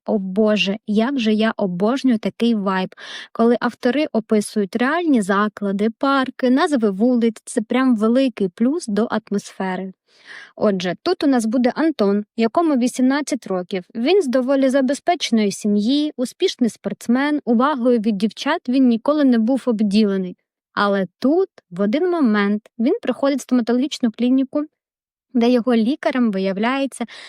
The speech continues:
дуже привабливий Денис. І тут і починається відлік того самого часу.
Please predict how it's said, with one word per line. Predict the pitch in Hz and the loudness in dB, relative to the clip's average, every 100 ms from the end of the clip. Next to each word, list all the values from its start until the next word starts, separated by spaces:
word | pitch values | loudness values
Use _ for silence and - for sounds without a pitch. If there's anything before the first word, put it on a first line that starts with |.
| - - - | -20 -8 0
дуже | 233 381 370 | 0 0 -2
привабливий | - 208 208 254 247 254 233 254 - | -4 -2 0 0 0 0 2 0 -2
Денис. | 202 294 262 190 180 - _ _ - _ _ _ _ _ | -2 0 2 0 -4 -14 _ _ -20 _ _ _ _ _
І | 320 | -6
тут | - 480 - 392 | 0 0 2 0
і | |
починається | 349 - - 359 392 370 285 277 | 0 -2 0 2 4 2 0 0
відлік | 262 370 285 277 - | 2 2 0 -4 0
того | 285 277 | 0 0
самого | - 311 311 269 269 | 0 2 2 0 -2
часу. | - 220 214 - | 0 0 0 -2